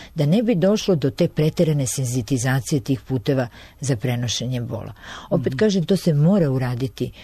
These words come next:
Speaker 1: e, uz kontrolu i savjet lekara, jer nisu analgetici pravi izbor u celoj toj priči.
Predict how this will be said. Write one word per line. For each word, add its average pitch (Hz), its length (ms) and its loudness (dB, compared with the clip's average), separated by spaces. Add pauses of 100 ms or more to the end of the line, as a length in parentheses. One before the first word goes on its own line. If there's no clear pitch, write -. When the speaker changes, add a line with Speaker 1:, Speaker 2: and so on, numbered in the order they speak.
(340)
Speaker 1:
e, 139 240 2
uz 151 240 0
kontrolu 139 500 2
i 147 60 4
savjet 143 420 -2
lekara, 135 520 0 (340)
jer 151 160 0
nisu 175 360 4
analgetici 135 720 0
pravi 135 400 -2
izbor 113 340 -4
u 120 60 -4
celoj 120 300 -4
toj 117 180 -2
priči. 113 400 -8